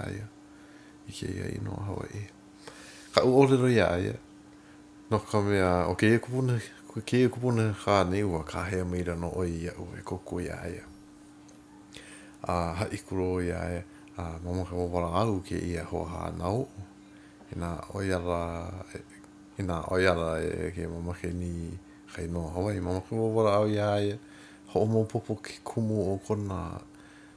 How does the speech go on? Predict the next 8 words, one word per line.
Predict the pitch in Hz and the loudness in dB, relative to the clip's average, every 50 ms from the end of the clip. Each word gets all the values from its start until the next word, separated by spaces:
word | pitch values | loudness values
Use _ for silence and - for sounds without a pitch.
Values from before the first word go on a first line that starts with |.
| - - - - - - - - - | -20 -20 -20 -20 -20 -20 -18 -8 -4
mama | 104 107 113 123 120 | -2 -2 0 -2 -2
ke | - - 117 | -2 -4 -2
ni | 110 107 107 110 107 104 98 | -2 0 0 0 -2 -2 -4
ke | - - 92 90 87 82 | -6 -8 -8 -6 -6 -6
ia | 82 - - - - | -6 -6 -8 -8 -8
ōrero. | 90 90 90 92 92 90 87 85 82 - - - - - - - - | -6 -6 -4 -6 -6 -8 -8 -10 -10 -10 -12 -14 -18 -20 -20 -16 -6
Ke | - - 104 104 101 | -2 0 2 2 2
ia | 90 82 | 2 0